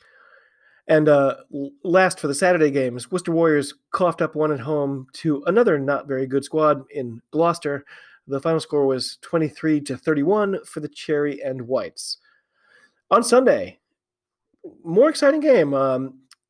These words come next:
Exeter started out looking really sluggish. They did that, "Uh, I, I don't know if we wanna play yet" kinda thing. "Maybe we'll start at the ten minute."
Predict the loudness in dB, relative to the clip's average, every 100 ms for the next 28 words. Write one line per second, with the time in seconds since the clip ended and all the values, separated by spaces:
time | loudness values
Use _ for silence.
0 | _ -4 -2 -4 -6 -2 0 2 4 4
1 | 2 2 0 -2 -6 -2 4 6 4 4
2 | 2 2 0 -2 0 2 2 2 2 4
3 | 4 2 0 -2 -4 -8 -10 -12 -16 -8
4 | -4 -2 -2 -2 0 -2 0 -2 -2 -2
5 | 2 2 2 -2 -8 -8 -4 -4 -2 0
6 | 0 -2 -2 -2 -2 -4 -4 -2 -2 -4